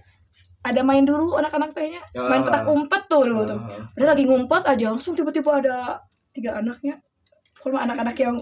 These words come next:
Speaker 1: wah, gitu ya. Penguasa sekolah ceritanya.
Speaker 2: Anjir.
Speaker 1: Datang, "Ya sudah, bawa uang," ininya. Di situ kan, "Alhoh lah," gitunya budak.
Speaker 2: Heeh.
Speaker 1: Nah, nyedak acis naon ya?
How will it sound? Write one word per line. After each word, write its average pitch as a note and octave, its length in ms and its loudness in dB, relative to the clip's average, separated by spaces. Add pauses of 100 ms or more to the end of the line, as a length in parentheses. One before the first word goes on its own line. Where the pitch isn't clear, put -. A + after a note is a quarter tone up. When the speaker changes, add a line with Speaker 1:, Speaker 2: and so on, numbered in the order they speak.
Speaker 1:
wah, C#4+ 240 4
gitu C#4+ 160 4
ya. D4+ 320 6 (560)
Penguasa C#4 320 4
sekolah D4 400 4
ceritanya. D#4 480 4
Speaker 2:
Anjir. F#3 640 4 (320)
Speaker 1:
Datang, C#4 480 2 (240)
"Ya - 160 -10
sudah, G#4+ 280 0 (280)
bawa F#4 260 -2
uang," G4+ 380 0
ininya. E4 240 -8 (680)
Di B3+ 220 -6
situ C#4 100 -6
kan, G#4+ 220 -4 (320)
"Alhoh B3+ 320 -8
lah," C#4+ 160 2
gitunya C#4 240 0
budak. C4 240 -2
Speaker 2:
Heeh. B2+ 320 -6
Speaker 1:
Nah, G#3 320 -12
nyedak G#3 240 -14
acis - 240 -18
naon F4+ 560 -4
ya? E4+ 160 -6